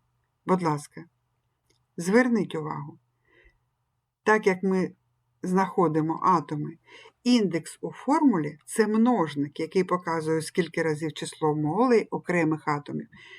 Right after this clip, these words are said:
більше або менше. Одна молекула в даному в-, випадку у нас містить чотири атоми гідрогену.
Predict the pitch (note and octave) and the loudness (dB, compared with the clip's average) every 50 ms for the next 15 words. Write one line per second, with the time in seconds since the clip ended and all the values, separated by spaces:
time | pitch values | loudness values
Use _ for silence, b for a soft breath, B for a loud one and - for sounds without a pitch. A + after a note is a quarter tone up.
0 | B B B - D#3 D3+ G#3 B3+ B3 - - - A3 - E3 D#3 D3+ D#3 F3+ F#3 | B B B -8 -4 -2 -2 -2 -2 -2 -2 -4 -2 -2 -2 -4 -2 -2 0 0
1 | F3 D3+ C#3+ C#3+ D3 D3 - - E3 D#3+ - _ _ _ _ _ _ _ _ B | 0 0 0 0 -2 -4 -6 -12 -16 -16 -18 _ _ _ _ _ _ _ _ B
2 | B B B B B B B B - G3 G3+ F#3 G#3 A3 G#3+ F#3+ F#3+ F#3 F3+ F3 | B B B B B B B B 2 2 2 4 2 2 2 4 4 2 2 2
3 | E3 D#3+ - E3+ D#3+ D#3+ D#3 D3+ D3+ E3 D#3+ D#3 D3+ D3 D3 D3 C#3+ C#3+ C#3+ D3 | 0 0 -2 -2 -2 -2 -2 -2 0 0 0 0 0 0 0 -2 -2 -4 -6 -10
4 | - _ - E3+ G#3 B3 B3 C#4 A3+ A3 - _ - E3 D#3+ D3+ D3 C#3+ C#3+ - | -14 _ 0 4 4 4 4 2 -2 -2 -4 _ -4 -4 -2 -2 -2 -4 -6 -4
5 | - F3 E3 D#3 D3 - - D3 C#3+ - - - F#3 F#3 - F#3 G#3 A3+ C4+ C#4 | -2 0 0 0 -2 -4 -6 -8 -8 -4 -2 -2 -2 0 0 0 2 2 2 0
6 | A3 - - _ - - D#3+ D#3 D#3 - F#3 F3 F3+ F#3 F3 F#3 F3+ E3 F3 F3 | 0 -2 -6 _ -4 -2 0 0 -2 -2 -4 -2 -2 0 0 -2 -4 -4 -2 -4
7 | E3+ D#3 D#3 D3 C#3 C#3+ D3 | -4 -2 -4 -4 -4 -6 -8